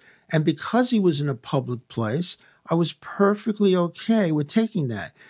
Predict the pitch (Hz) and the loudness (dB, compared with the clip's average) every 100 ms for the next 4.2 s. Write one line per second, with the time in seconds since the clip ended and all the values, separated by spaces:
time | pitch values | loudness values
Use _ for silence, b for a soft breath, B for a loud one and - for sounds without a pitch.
0 | b b b - 190 220 208 202 190 208 | b b b 0 4 4 2 2 4 4
1 | 180 147 - 170 143 139 151 135 - 147 | 2 0 -2 -2 -2 2 2 2 -2 0
2 | 170 170 170 127 131 175 151 127 143 147 | 2 4 2 2 0 0 0 2 2 2
3 | 127 107 107 - 127 92 98 120 95 92 | -2 -4 -8 -4 -4 -2 -2 -2 -2 -8
4 | - | -12